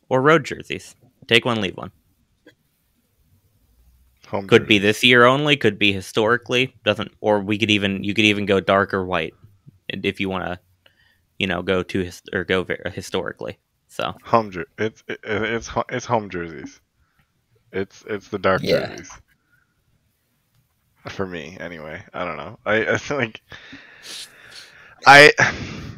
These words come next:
Speaker 2: there's a, there's a, there's a whole thought process behind this, and I know that for me personally, I've always liked the home jerseys because I fall into the whole marketing scheme that they want me to fall into, wherein, like,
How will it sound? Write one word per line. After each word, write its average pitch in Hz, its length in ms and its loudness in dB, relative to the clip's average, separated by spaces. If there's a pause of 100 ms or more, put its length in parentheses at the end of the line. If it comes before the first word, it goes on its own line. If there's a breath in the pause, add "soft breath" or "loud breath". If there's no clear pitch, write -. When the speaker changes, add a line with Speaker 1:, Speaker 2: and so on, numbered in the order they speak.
(100)
Speaker 2:
there's 127 240 6
a, 143 60 6
there's 127 320 6
a, 120 240 -10
there's 123 180 4
a 127 60 4
whole 143 160 6
thought 117 320 10
process 113 380 8
behind 104 420 4
this, 104 260 -2
and 107 240 -4
I 101 80 2
know 110 300 6
that 104 180 4
for 101 140 -8
me 110 160 0
personally, 104 640 -2
I've 101 180 4
always 101 300 6
liked 101 420 2
the 98 140 4
home 104 280 -2
jerseys 104 540 0
because 95 680 4
I 98 200 8
fall 98 360 4
into 98 280 -4
the 90 120 0
whole 95 180 0
marketing 95 560 2
scheme 98 440 -6
that 90 160 -8
they 92 120 4
want 90 340 0
me 110 120 -4
to 104 80 2
fall 104 340 8
into, 104 420 0
wherein, 90 520 2
like, 82 340 -2